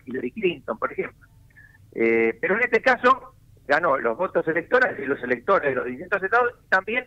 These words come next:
los votos populares. Es decir, hubo más gente, y bastante más gente que votó a Trump que la que votó a,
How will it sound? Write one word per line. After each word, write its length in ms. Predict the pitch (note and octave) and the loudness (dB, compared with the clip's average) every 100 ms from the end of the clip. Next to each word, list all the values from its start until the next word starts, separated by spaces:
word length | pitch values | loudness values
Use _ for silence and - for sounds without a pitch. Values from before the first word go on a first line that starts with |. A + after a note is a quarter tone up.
| - | 0
los 100 | D3 | 0
votos 240 | F#3+ F#3+ | 0 -2
populares. 420 | D3+ D3+ G#3+ F3 D#3 | -2 -2 0 0 -2
Es 60 | |
decir, 160 | - - - - | -16 -20 -16 -4
hubo 260 | A3 G#3 | 2 2
más 260 | F3+ B3+ A3 | 4 2 2
gente, 560 | B3+ A#3 D#3+ - F3 F#3 _ - _ _ - | 0 0 0 -4 -4 -6 _ -20 _ _ -6
y 100 | C#3 | 0
bastante 540 | C#3 - C#4+ F3+ C#3 | 0 2 0 2 0
más 140 | D3 C#3+ | 0 0
gente 340 | F3+ E3+ D3+ | -2 0 -2
que 80 | C#3 | -2
votó 220 | C#3+ F3+ | 0 0
a 100 | F3 | 2
Trump 320 | F3+ F#3 G3+ _ | -2 -2 -8 _
que 200 | C#3+ C#3+ | 0 0
la 120 | C3+ B2 | 0 -4
que 100 | C#3 | -6
votó 360 | C3 D3+ D3+ | -2 0 2
a, 240 | D3 C3+ | 2 0